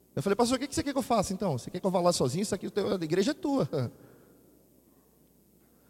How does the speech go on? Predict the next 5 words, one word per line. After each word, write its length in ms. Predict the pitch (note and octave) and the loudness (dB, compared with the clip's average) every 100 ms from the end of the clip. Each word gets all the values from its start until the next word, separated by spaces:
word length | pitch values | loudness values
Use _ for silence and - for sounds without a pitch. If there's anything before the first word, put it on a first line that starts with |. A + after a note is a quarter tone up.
| - - - - - - - - - - - - _ - _ - - _ _ _ - - | -20 -20 -20 -20 -20 -20 -20 -20 -20 -20 -20 -20 _ -20 _ -20 -20 _ _ _ -20 -8
Ele 120 | - C3 | -2 4
falou, 200 | F#3+ F#3+ | 6 8
"Pode 280 | G#3+ G#3+ | 6 6
ir 40 | A3 | 6
lá. 340 | F#3 G3 - | 6 4 -2